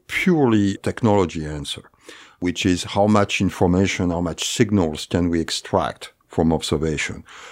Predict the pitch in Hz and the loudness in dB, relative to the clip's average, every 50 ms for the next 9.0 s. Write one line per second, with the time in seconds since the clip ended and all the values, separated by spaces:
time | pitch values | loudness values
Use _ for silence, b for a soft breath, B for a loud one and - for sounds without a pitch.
0 | B B - 90 95 101 98 123 135 127 107 95 95 87 92 87 85 - - - | B B -6 -2 -2 0 2 2 2 2 2 2 2 2 2 0 0 -2 0 0
1 | 98 90 92 92 82 80 73 - - - 78 69 65 - - - - - - 71 | 2 2 2 2 0 -2 -4 -8 -6 -4 -4 -4 -4 -8 -10 -10 -10 -10 -8 -8
2 | 71 - - - 85 - - 80 80 78 76 73 69 B B B B B 78 78 | -8 -6 -2 -2 -2 0 2 2 2 2 0 0 -2 B B B B B 0 0
3 | 80 78 78 - - 92 - - - 80 80 80 76 71 - 82 78 78 76 76 | 2 2 0 0 0 -2 -2 0 0 0 0 0 -2 -2 -2 -2 0 0 0 0
4 | 76 87 80 78 - - 101 90 - - 92 80 76 69 64 64 62 55 - B | 0 0 0 0 2 2 2 2 2 0 -2 -2 -2 -4 -4 -6 -8 -8 -10 B
5 | B B B B B B B - - 92 82 95 90 85 - - - - - 170 | B B B B B B B 0 0 0 2 2 2 2 2 0 -4 -4 0 0
6 | 180 175 - 123 101 - 95 95 92 - - 90 82 78 80 - - 92 87 90 | 0 2 2 0 2 2 2 2 0 0 0 0 0 0 0 -2 -2 0 4 4
7 | 87 87 87 87 85 - - B B B B B B - 113 98 98 92 92 90 | 4 4 4 2 0 -4 -10 B B B B B B 2 2 4 4 4 4 2
8 | 85 85 90 113 135 151 147 110 - - 107 92 85 82 76 - - - - | 2 2 2 2 2 2 0 -2 -2 2 2 2 2 2 -2 -4 -4 -4 -6